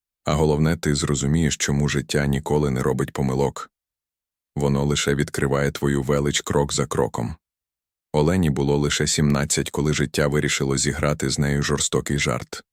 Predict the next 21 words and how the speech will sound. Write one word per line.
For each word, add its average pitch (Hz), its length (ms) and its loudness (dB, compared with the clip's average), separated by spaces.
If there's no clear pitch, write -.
Її 85 240 4
батько 85 400 0
Петро, 80 380 2
злякавшись 78 600 2
повного 80 420 2
фінансового 78 680 2
краху 78 360 0
родини, 71 480 2
вирішив 92 540 2
віддати 80 480 2
її 69 180 2
заміж 76 460 2
за 76 160 0
Богдана, 71 580 0
шістдесятирічного 78 960 2
власника 78 520 2
великого 76 440 2
господарства 76 840 0
на 78 160 4
околиці 71 460 2
села. 71 420 0